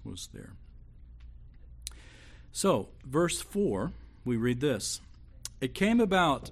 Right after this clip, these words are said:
that after this that Joash decided to restore the house of the Lord.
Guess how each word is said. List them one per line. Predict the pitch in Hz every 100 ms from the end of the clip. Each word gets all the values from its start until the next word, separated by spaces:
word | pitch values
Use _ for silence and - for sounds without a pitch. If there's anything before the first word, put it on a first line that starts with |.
| -
that | 135 135
after | 160 185 160
this | 131 127 120
that | 117 127
Joash | 151 139 131
decided | - - 139 123 113
to | 113
restore | 104 - 139 135 107
the | 107
house | 101 95 -
of | 110
the | 113
Lord. | 135 117 85